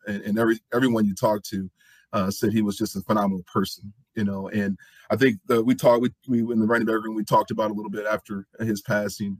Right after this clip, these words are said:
uh, about just taking advantage of the opportunity that we have here. And, you know, these are some, you never know what's gonna happen in the future, but living in the moment, guys, and enjoying each other and, and the opportunity that you have to be a running back here under, like, like you said, some of the names, uh, Cobb and Maroney and,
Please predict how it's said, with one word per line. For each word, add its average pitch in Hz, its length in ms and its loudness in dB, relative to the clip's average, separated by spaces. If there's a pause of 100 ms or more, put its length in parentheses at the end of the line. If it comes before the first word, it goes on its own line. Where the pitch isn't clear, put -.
uh, - 300 -16
about 104 280 -2
just 104 260 0
taking 110 280 2
advantage 110 300 -2
of 104 80 -2
the 107 80 -2
opportunity 104 420 0
that 101 180 -2
we 107 140 -4
have 104 240 -4
here. 104 320 -6 (440)
And, 104 100 2
you 104 40 2
know, 101 140 2
these 107 240 2
are 110 40 -6
some, 117 300 2
you 120 220 2
never 120 200 4
know 117 160 4
what's 113 200 -2
gonna 113 160 -2
happen 110 300 0
in 107 40 0
the 101 60 2
future, 104 320 -4
but 98 220 -6 (100)
living 120 300 2
in 110 100 4
the 101 180 4
moment, 110 260 -2
guys, 98 240 -12
and 104 100 -2
enjoying 110 420 2
each 92 200 -6
other 98 320 -2 (400)
and, 107 120 0
and 104 200 0
the 110 60 2
opportunity 104 380 0
that - 80 -4
you 113 80 2
have 101 140 2
to 98 40 -4
be 104 100 0
a 98 40 0
running 104 260 0
back 98 180 -2
here 104 360 0
under, 101 400 -4
like, 101 140 -2
like 104 180 -2
you 107 80 0
said, 107 200 -2
some 107 180 -2
of 98 40 0
the 98 80 -4
names, 101 560 -6
uh, - 380 -12
Cobb 101 420 4
and 95 120 -2
Maroney 107 480 0
and, 92 120 -8